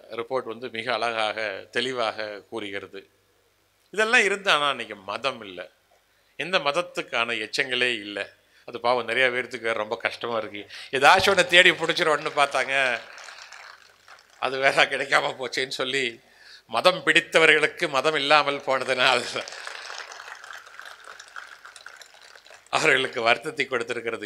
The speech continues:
கீழடி வந்து. ஆனா நம்மளோட தாய்மடி, பாலகிருஷ்ண ஐ ஏ எஸ் சொன்ன மாதிரி நம்மளுடைய தாய்மடி அது. போன வருஷம் பாலகிருஷ்ண ஐ ஏ எஸ் இங்க பேசினாருன்னு நினைக்கிறேன்.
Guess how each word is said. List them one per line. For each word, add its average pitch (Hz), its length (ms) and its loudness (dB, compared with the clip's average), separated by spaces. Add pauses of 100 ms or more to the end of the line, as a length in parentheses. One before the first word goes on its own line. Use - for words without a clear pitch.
கீழடி 127 460 -6
வந்து. 104 600 -8
ஆனா 165 260 -4
நம்மளோட 160 260 -8
தாய்மடி, 113 800 -4
பாலகிருஷ்ண 113 540 -6
ஐ 101 120 -4
ஏ 101 100 -2
எஸ் 95 140 -8
சொன்ன 98 180 -12
மாதிரி 101 320 -8
நம்மளுடைய 98 400 -6
தாய்மடி 98 520 -4
அது. 85 140 -14
போன 131 200 -2
வருஷம் 127 420 0
பாலகிருஷ்ண 113 480 -2
ஐ 104 120 -8
ஏ 104 40 -4
எஸ் 95 120 -8
இங்க 98 120 -14
பேசினாருன்னு 98 500 -8
நினைக்கிறேன். 95 440 -12